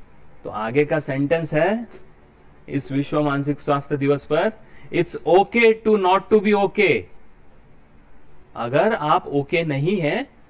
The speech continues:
तो भी कोई बात नहीं, हर बार ओके होने की जरूरत नहीं है।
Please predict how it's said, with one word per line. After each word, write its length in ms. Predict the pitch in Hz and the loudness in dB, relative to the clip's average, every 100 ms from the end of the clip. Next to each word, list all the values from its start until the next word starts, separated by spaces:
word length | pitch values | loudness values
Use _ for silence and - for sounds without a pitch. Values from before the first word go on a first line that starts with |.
| - - - - - - - | -20 -20 -20 -20 -20 -20 -4
तो 140 | 143 160 | -2 0
भी 160 | 226 | -2
कोई 320 | - 156 196 | -4 2 2
बात 300 | 240 202 202 | 2 -2 -4
नहीं, 340 | 202 190 147 90 - - - - - | -4 -2 -4 -8 -18 -20 -20 -20 -20
हर 260 | - 143 151 | -10 -6 -4
बार 200 | 156 202 | -4 -2
ओके 280 | 190 180 214 | -2 -2 -4
होने 300 | 185 190 185 | -4 -6 -8
की 120 | 190 | -8
जरूरत 380 | 170 165 170 165 | -4 -4 -4 -6
नहीं 240 | 160 175 | -8 -6
है। 260 | 151 101 | -6 -10